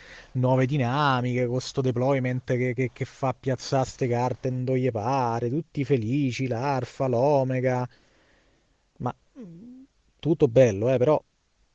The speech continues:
finché succedeva in un gioco tipo Magic, con nuova roba che usciva, qualcosa un po' più sgrava, mm, ta potevi giocare con le restrizioni e quant'altro. Ma sto Keyforge doveva superare tutte ste menate co-, con sta cosa. Quindi quello che dico,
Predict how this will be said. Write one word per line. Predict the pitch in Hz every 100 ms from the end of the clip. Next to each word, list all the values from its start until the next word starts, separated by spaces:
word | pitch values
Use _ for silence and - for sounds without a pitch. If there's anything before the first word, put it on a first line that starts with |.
| _ -
finché | - 110 160
succedeva | 139 139 151 147
in | 139
un | 135
gioco | 135 156
tipo | 131 160 190
Magic, | 135 147 107 110 - 117
con | 107 110 110
nuova | 123 131 127
roba | 127 120
che | 123
usciva, | 127 - 139 143 123 107
qualcosa | 107 104 127 123
un | 120
po' | 127
più | - 165
sgrava, | 131 120 127 139 123 104 - 151
mm, | 123 -
ta | 107
potevi | 104 113 104
giocare | 104 110 117
con | 107
le | 107
restrizioni | 110 - 120 - - 110 117 104
e |
quant'altro. | - 101 120 101 - - - _ _ _ _ _ - _ _
Ma | - 98 92 98
sto | - 107
Keyforge | 92 101 156 139 120
doveva | 95 95 98
superare | 104 95 139 135 110
tutte | 110 - 110
ste | - - 107
menate | 110 110 127 107 110
co-, | 107 110 - _ _ _ _ -
con | 113
sta | - 117
cosa. | 117 104
Quindi | 98 139 113
quello | 139
che | 147 113
dico, | 110 98 92